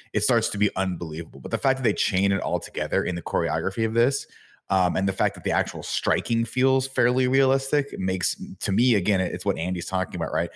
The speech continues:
Where it adds that extra air of realism to an absurd action film that, that, that brings tension. 'Cause when, when you have those rules, when you, when you adhere to those rules, and then you show us that he's a vulnerable character,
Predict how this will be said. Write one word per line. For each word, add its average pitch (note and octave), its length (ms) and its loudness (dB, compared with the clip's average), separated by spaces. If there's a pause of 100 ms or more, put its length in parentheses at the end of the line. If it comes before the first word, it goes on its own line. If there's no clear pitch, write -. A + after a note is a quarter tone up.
(140)
Where G#2 100 -2
it G2+ 60 -2
adds F3+ 220 2
that - 340 0
extra - 360 0 (120)
air G2+ 200 2
of E2 180 -2
realism A#2+ 440 2 (380)
to C3+ 180 6
an A2+ 80 4
absurd C3 920 2
action A2 400 0
film F3 360 2 (360)
that, A2 260 2
that, G#2+ 400 2
that G#2+ 160 4 (340)
brings A2 240 2
tension. E3+ 300 0 (300)
'Cause G#2 140 2
when, A#2+ 140 4
when C3 160 2
you A#2+ 80 6
have D#3+ 340 2
those G#2 220 4
rules, F2 340 -2
when G2 80 0
you, F#2 120 -2
when G2+ 120 2
you G2 140 4
adhere - 240 4
to F#3 60 4
those F#2+ 220 2
rules, E2+ 360 0
and G2+ 100 0
then G2 120 2
you F#2+ 100 -2
show B2 300 2
us G#2+ 120 4
that F2+ 140 0
he's F#2+ 140 -4
a F2 40 0
vulnerable F2+ 380 0
character, - 480 -2